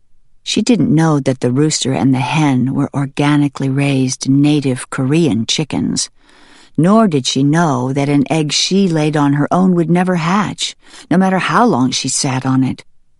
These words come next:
If she'd known that, she might never have begun dreaming of hatching one. The ducks finished eating and filed under the acacia tree, waddling toward the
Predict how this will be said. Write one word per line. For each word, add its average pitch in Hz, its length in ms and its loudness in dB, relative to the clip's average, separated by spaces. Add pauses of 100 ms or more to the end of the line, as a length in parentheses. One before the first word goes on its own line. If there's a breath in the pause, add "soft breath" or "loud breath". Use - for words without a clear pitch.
(640)
If - 80 -4
she'd - 240 0
known 208 360 4
that, - 520 -4 (360)
she - 180 -6
might 160 260 -2
never 165 320 0
have 143 220 -4
begun 147 480 0
dreaming 151 580 2
of 143 80 -2
hatching 143 540 -2
one. 135 280 -2 (1300)
The 160 120 2
ducks 165 500 0
finished 160 540 -2
eating 131 580 -2
and 131 160 -2
filed 160 640 -2
under 147 240 0
the 160 200 -2
acacia 143 500 -4
tree, 131 480 -2
waddling 139 680 0
toward 139 420 -4
the 139 100 -2